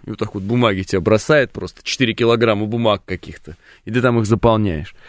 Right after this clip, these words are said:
Ох, это было испытание, конечно. Ох, это было испытание. Ну, потом стало хорошо. Когда единое таможенное пространство, реально стало прям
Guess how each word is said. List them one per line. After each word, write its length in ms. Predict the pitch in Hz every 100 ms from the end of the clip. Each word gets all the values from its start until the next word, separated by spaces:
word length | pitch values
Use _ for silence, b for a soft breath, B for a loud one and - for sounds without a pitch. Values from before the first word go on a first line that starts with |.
| B B B B B B B _
Ох, 480 | - 147 170 185 170
это 240 | 160 160
было 320 | 151 151 143 139
испытание, 760 | - 156 - 123 107 98 98
конечно. 680 | 92 101 98 90 - 90 90
Ох, 300 | - 120 127
это 180 | 117 117
было 320 | 117 117 113
испытание. 800 | 107 - 110 104 90 82 80 90
Ну, 120 | 131
потом 300 | 170 240 262
стало 300 | 208 208 196
хорошо. 440 | 175 160 151 - 95
Когда 240 | 107 135
единое 400 | 143 139 151 127
таможенное 420 | 120 131 123 123
пространство, 640 | 117 135 - 185 180 - 110
реально 320 | 139 131 101
стало 280 | - 101 90
прям 240 | 92